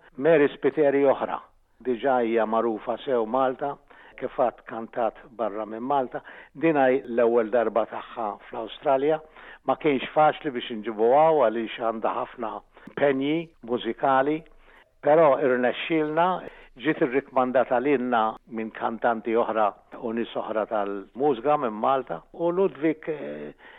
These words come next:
li nista' ngħidlek u fuq u għax kif għad diġà ġie hawnhekk kemm il-darba, fil-fatt kien hawn f'Marzu s-sena li għaddiet fil-konsert tagħna wkoll, u waħda mir-raġunijiet li erġajna se nġibuh hi illi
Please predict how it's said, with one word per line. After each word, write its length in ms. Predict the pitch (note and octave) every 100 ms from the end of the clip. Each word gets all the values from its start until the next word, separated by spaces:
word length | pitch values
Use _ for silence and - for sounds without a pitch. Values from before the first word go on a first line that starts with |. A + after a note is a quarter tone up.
| -
li 180 | D3 D3+
nista' 360 | C#3+ - D#3
ngħidlek 560 | D#3 D#3+ D3 C3 C3 -
u 140 | D3
fuq 340 | C3 D#3+ D3 D3
u 80 | C#3 C3
għax 260 | B2+ B2+ -
kif 200 | C3+ -
għad 200 | A#2 -
diġà 300 | B2 B2 A#2 A2+ A2+ - - - -
ġie 220 | - C3
hawnhekk 400 | A#2 A2+ A#2 -
kemm 180 | - A#2+
il-darba, 460 | C3 C3 D3+ C#3+ D3 - - -
fil-fatt 680 | E3 C#3 - F#3+ - - - -
kien 220 | - F3 C3
hawn 300 | D3 E3 -
f'Marzu 600 | - - D3 D3 C3 - F3 F3
s-sena 340 | - - D3+ B2+
li 140 | A#2+
għaddiet 460 | A2+ G#2 F2+ C#3+ E3+ -
fil-konsert 640 | A#2+ - B2+ A2+ A2+ -
tagħna 300 | A#2+ G#2+ G#2 G#2
wkoll, 300 | - D#3+ F#3 - - - -
u 100 | D#3
waħda 300 | E3 C#3+ C#3+
mir-raġunijiet 720 | C#3 B2 B2 G#2 A#2 A2+ A2
li 120 | A#2+ A2+ -
erġajna 600 | A#2 G2+ A2 G#2+ G#2 G2+ F#2+ -
se 120 | A2+
nġibuh 480 | G2+ G#2+ D#3+ D#3+ - - - - -
hi 140 | E3 F#3+ E3+ E3
illi 320 | C#3+ C#3+ D3